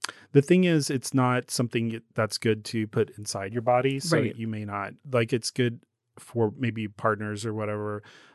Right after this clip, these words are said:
Speaker 1: So I wouldn't, like, use it on a dildo, you know, if it's going inside you. So just keep that in mind. But it is great for, like,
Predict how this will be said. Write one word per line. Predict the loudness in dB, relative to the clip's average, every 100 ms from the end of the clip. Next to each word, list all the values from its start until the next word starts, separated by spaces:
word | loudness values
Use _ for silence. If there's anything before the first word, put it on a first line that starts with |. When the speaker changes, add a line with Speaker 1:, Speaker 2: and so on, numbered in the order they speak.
| _
Speaker 1:
So | 8 8
I |
wouldn't, | 10 6 2
like, | 0 -2
use | -4 -4 -2
it |
on | -4 -4
a |
dildo, | -8 -8 -6 -4 -4 -2 -4 -8 _ _ _
you | -2 0
know, |
if | 0
it's | -4
going | -6 -4 -4
inside | -6 -6 -4
you. | -4 -6 -6 -18 -20 _ -6
So | 4 6
just | 6 0 -4 -2
keep | -4 -4
that | -2
in | -2
mind. | -2 -4
But | -4 -2
it | 0
is | 0 -2
great | -4 0 0 0
for, | -8 -6 -2 -2 -4 -6
like, | -6 -6 -8 -10